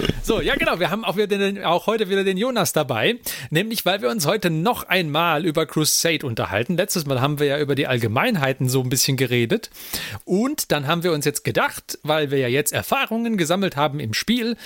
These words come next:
werden wir jetzt, ähm, ein wenig aufschlüsseln, wie sich unsere einzelnen Fraktionen gespielt haben und ob sich das mit unserer Erwartungshaltung der Fraktion gegenüber einigermaßen gedeckt hat oder nicht.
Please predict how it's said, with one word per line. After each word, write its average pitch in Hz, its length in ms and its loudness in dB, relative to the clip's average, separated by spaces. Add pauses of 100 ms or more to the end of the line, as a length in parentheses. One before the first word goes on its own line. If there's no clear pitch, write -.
(140)
werden 143 400 -2
wir 127 160 0
jetzt, 127 580 -2
ähm, 147 280 0
ein 127 180 0
wenig 156 320 0
aufschlüsseln, 185 680 0
wie 220 120 2
sich 220 180 0
unsere 170 320 0
einzelnen 147 460 2
Fraktionen 170 960 0 (200)
gespielt 208 440 0
haben 208 320 0
und 196 120 -2
ob - 160 0
sich 185 160 0
das 175 220 0
mit 165 160 -4
unserer 165 320 2
Erwartungshaltung 165 1080 0
der 165 120 0
Fraktion 165 560 0
gegenüber 156 460 0
einigermaßen 156 600 2
gedeckt 123 540 -2
hat 196 240 -2
oder 147 400 2
nicht. - 540 0